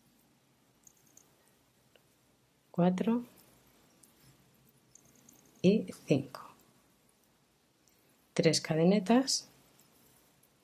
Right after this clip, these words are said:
y voy a realizar cinco puntos altos otra vez sobre los siguientes puntos altos. Uno, dos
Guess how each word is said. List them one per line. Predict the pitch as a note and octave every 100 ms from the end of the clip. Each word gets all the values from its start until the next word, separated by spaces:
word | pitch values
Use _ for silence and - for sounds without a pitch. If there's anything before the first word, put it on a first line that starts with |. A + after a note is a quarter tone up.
| _ - _ -
y | F#3
voy | F#3
a |
realizar | F3 F3 G#3 A3 - -
cinco | - F#3+ F3+ E3
puntos | D#3 D3+ -
altos | D3 C3+ C#3
otra | - C3
vez | C3 - - - - - - - -
sobre | - D#3
los | D3 C#3+
siguientes | D#3+ F3 F#3 F#3
puntos | D#3+ D3+ C#3
altos. | A#2+ - - - - - -
Uno, | E3+ D#3+ C3+ C3 - - - - - - - - - - _ _ _ _ _ _ _ _ _ _ _
dos | G3+ - D3+ C3+ C3 -